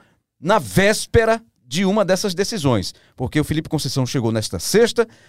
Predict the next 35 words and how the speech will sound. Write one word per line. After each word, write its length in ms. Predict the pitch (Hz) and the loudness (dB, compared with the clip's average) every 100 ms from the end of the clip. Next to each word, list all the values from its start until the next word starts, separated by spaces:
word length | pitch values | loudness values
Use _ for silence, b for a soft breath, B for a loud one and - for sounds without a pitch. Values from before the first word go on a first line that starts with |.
| b | b
o 60 | 117 | -8
Santa 240 | 165 143 | -6 -6
Cruz 160 | 131 139 | -6 -6
tem 100 | 147 | -4
um 40 | |
jogo 200 | 120 131 | -4 -6
contra 260 | 127 139 127 | -6 -10 -8
o 40 | |
Central 320 | 135 113 120 | -10 -4 -4
no 100 | 117 | -4
sábado, 720 | 90 - 185 202 190 190 196 170 b b | -6 -2 2 2 2 2 0 -4 b b
e 80 | 139 | -2
não 140 | 190 | -2
se 140 | 196 196 | 0 -2
sabe 320 | - 180 160 | 2 2 2
ainda, 340 | 156 196 147 - _ _ _ | -2 -2 -6 -8 _ _ _
você 160 | _ 107 | _ -8
pode 240 | 139 139 | -2 -2
tá 100 | 120 | 2
ouvindo 320 | 139 107 131 123 | 0 0 -2 0
aí, 280 | 117 160 | -2 0
ele 160 | 160 156 | -2 0
já 160 | 151 - | 0 -2
ter 360 | 139 147 147 - - _ | -2 -2 -2 -6 -14 _
tido 240 | 151 143 | -6 -4
o 40 | |
nome 200 | 127 147 | -4 -4
publicado 520 | 143 151 135 135 139 147 | -4 -6 -4 -2 -2 -2
no 100 | 139 | -4
bid, 340 | 113 107 92 | -4 -6 -4
né, 120 | 110 | -4
no 100 | 117 | -2
Boletim 360 | 113 120 104 123 | -2 -4 -4 -6
Informativo 460 | - 120 110 127 | -4 -2 -4 -6
Diário. 380 | 135 269 107 85 | -2 0 0 0